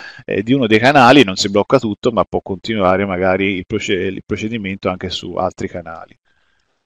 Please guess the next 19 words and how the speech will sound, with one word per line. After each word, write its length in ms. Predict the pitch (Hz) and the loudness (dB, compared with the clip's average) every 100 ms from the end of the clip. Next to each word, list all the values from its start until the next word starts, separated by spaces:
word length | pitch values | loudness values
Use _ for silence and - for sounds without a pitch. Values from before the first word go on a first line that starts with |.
| _ _ _ _ _ _ _ _ | _ _ _ _ _ _ _ _
Il 60 | 147 | 0
principio 380 | - - 123 113 | 2 2 2 4
del 160 | 151 | 2
minimo, 520 | 170 202 208 135 101 87 - - - _ | 2 0 0 0 0 -2 -8 -18 -20 _
che 180 | - 117 | 4 6
sembra 680 | - 165 165 135 117 107 104 | 6 8 6 6 8 8 8
in 140 | 104 | 4
un 80 | 104 | 0
certo 260 | - 113 113 | -2 -2 0
senso 380 | 139 135 - | 4 4 4
il 100 | 113 | 0
contrario 680 | - 113 113 131 131 113 101 | 0 -4 0 8 10 10 8
di 80 | 98 | 2
quanto 320 | 95 107 101 | 0 -2 -2
detto 340 | 101 110 104 98 | 0 2 2 -2
col 140 | 95 | -6
principio 320 | 104 101 117 | -6 -10 0
della 100 | 104 | 2
ridondanza, 720 | 107 156 151 123 123 - 117 | 2 -2 4 6 6 4 4